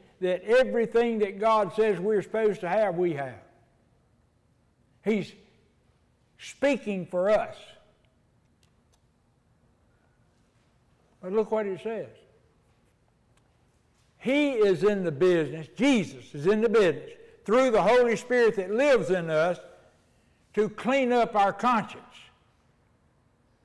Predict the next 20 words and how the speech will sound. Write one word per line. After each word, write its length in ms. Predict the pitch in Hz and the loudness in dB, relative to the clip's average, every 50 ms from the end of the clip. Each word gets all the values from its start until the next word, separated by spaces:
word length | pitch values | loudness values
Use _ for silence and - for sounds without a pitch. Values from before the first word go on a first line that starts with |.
| _ _ _ _ _ _ _ _ _ _ _ _ _ _ _ _ _ _ _ _ - | _ _ _ _ _ _ _ _ _ _ _ _ _ _ _ _ _ _ _ _ -4
from 400 | - 190 208 202 196 190 190 - - 214 170 143 | -2 0 2 2 0 -2 -4 -8 -14 -14 -8 -2
dead 480 | 143 214 226 262 277 269 247 190 170 165 | 2 4 4 6 6 4 4 2 -2 -2
works 480 | 160 170 175 175 185 202 208 - - - - - _ _ _ _ _ _ _ _ _ _ - | 0 2 2 2 2 0 -4 -8 -16 -20 -20 -20 _ _ _ _ _ _ _ _ _ _ -10
to 120 | - 170 | -10 -10
serve 420 | 151 - - 208 214 214 208 202 175 | -6 -2 0 2 2 4 2 2 0
the 100 | 180 180 | 0 0
living 380 | 190 196 202 190 196 196 196 | 2 2 2 2 0 -2 -2
God. 400 | 190 208 208 196 185 156 131 113 - - - - _ _ _ _ _ _ _ _ _ _ _ _ - | -2 0 0 2 2 0 -2 -6 -10 -18 -20 -20 _ _ _ _ _ _ _ _ _ _ _ _ -12
Now 120 | 165 160 156 | -8 -4 -2
what 220 | 175 196 190 190 | 0 0 0 0
that 240 | 196 208 208 208 233 | 0 0 0 0 -2
means 400 | 240 233 233 214 196 185 175 151 | -2 0 0 0 -2 -4 -4 -4
is 140 | 160 156 151 | -4 -2 0
this. 340 | 180 180 170 147 135 117 - - - - - _ _ _ _ _ _ _ _ _ _ _ _ _ _ _ _ _ _ _ _ _ _ _ _ _ _ _ _ _ _ _ _ _ _ _ _ _ _ _ _ _ _ _ _ _ _ _ _ _ _ _ _ _ - | 2 2 2 2 0 -2 -6 -14 -20 -20 -20 _ _ _ _ _ _ _ _ _ _ _ _ _ _ _ _ _ _ _ _ _ _ _ _ _ _ _ _ _ _ _ _ _ _ _ _ _ _ _ _ _ _ _ _ _ _ _ _ _ _ _ _ _ -4
There 180 | 160 196 214 214 | 0 2 2 2
are 360 | 208 202 196 196 196 190 170 | 2 2 2 2 2 2 2
things, 840 | 151 - - 226 247 233 220 208 196 196 196 202 208 208 196 165 - - - _ _ _ _ _ _ | 0 -2 0 2 2 2 2 0 0 -2 -4 -4 -6 -6 -8 -10 -12 -16 -20 _ _ _ _ _ _
salvation 760 | - - 202 214 208 190 180 214 247 262 247 - 226 214 196 | -6 -2 2 2 4 4 4 4 2 2 2 0 -2 -2 -2
is 140 | 185 165 - | -2 -4 -4
free. 480 | - - - 220 208 190 170 139 110 | -4 0 2 4 4 4 4 2 -2